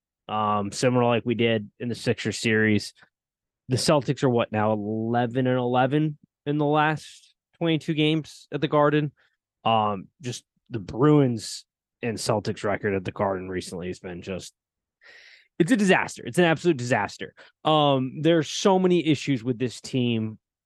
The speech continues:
at times. Uh, it's an absolute roller coaster from hell because the highs are electric and are adrenaline rushes like none else, but the lows make you wanna vomit and curl up in the corner.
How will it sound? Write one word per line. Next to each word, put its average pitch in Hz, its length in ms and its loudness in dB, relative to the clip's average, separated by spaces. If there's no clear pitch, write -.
at 120 200 -2
times. 107 680 -4
Uh, 107 320 2
it's 127 160 -4
an - 80 0
absolute 139 460 0
roller 123 260 2
coaster 120 400 -2
from 107 160 -8
hell 107 300 0
because 104 320 -8
the 101 140 -4
highs 139 680 0
are 107 600 0
electric 123 840 0
and 107 540 -2
are 135 180 4
adrenaline 131 880 2
rushes 131 480 2
like 117 200 -4
none 127 240 -2
else, 147 500 -2
but 135 180 -6
the 127 100 0
lows 131 580 2
make 127 340 -4
you 123 180 -2
wanna 117 360 2
vomit 113 500 -2
and 107 140 -2
curl 110 280 -2
up 104 140 -2
in 101 80 -8
the 98 60 -6
corner. 95 480 -8